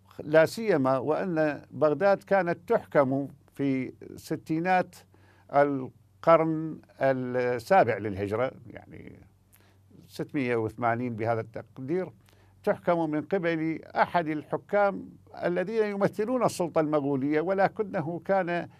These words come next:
يمثل شيئا من التنور، من الانفتاح، من ال-، يعني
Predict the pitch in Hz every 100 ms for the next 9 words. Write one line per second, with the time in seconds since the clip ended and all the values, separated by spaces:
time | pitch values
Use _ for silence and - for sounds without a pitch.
0 | _ - 196 233 - 185 185 - 208 -
1 | 175 165 165 - 165 170 160 139 131 123
2 | 139 135 131 117 - 139 143 123 139 104
3 | - - _ _ _ _ 160 156 151 143
4 | 135 135 131 127 120 110 87 92 - _
5 | _ _ - - - - - 220 190 170
6 | 165